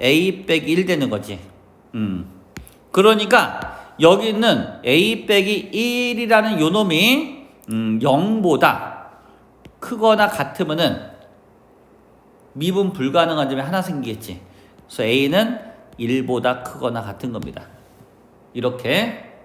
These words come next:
이해되니? 자, 만약에 문제에서 이렇게 나 있다 볼게.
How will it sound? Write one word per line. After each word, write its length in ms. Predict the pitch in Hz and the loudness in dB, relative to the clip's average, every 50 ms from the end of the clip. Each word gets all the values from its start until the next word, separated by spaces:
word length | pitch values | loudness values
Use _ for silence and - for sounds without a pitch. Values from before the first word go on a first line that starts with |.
| _ _ _ _ _ _ - | _ _ _ _ _ _ -4
이해되니? 680 | 139 135 135 - 131 135 190 220 240 254 254 - - - - - - - | -2 -2 0 0 0 0 0 0 0 -2 -4 -8 -12 -20 -20 -20 -6 0
자, 120 | - 151 | 2 4
만약에 600 | 131 151 165 208 262 277 262 190 170 190 165 123 | 4 4 4 4 2 2 2 2 2 2 2 0
문제에서 360 | 113 131 165 190 190 180 165 | 0 -2 0 0 2 2 2
이렇게 380 | 185 - - 170 156 143 123 110 | 0 0 0 0 0 0 0 -2
나 120 | 110 135 | 0 0
있다 200 | 139 135 131 151 | 0 0 0 -2
볼게. 640 | 135 117 117 - - 135 175 214 240 254 254 - | -4 -4 -4 -2 2 4 4 4 4 2 -2 -6